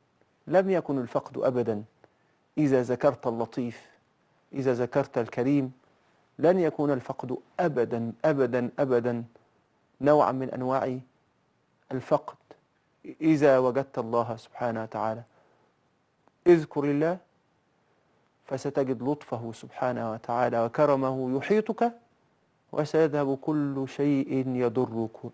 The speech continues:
يضرك. كن مع الله، واذكر الله، اذكر اللطيف، اذكر الحبيب، اذكر الودود، تتحول حياتك إلى جنة،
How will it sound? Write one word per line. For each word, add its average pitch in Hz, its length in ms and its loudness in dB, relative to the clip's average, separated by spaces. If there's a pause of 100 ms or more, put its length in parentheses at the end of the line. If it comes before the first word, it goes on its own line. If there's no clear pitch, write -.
(200)
يضرك. 123 680 0 (720)
كن 175 200 4
مع 131 140 2
الله، 127 320 -2 (1120)
واذكر 147 460 2
الله، 127 420 -4 (560)
اذكر 151 360 2
اللطيف، 135 680 -6 (200)
اذكر 135 380 0
الحبيب، 127 540 -4 (220)
اذكر 143 380 0
الودود، 123 560 0 (680)
تتحول 139 520 2
حياتك 127 540 -4
إلى 120 300 -2
جنة، 208 360 0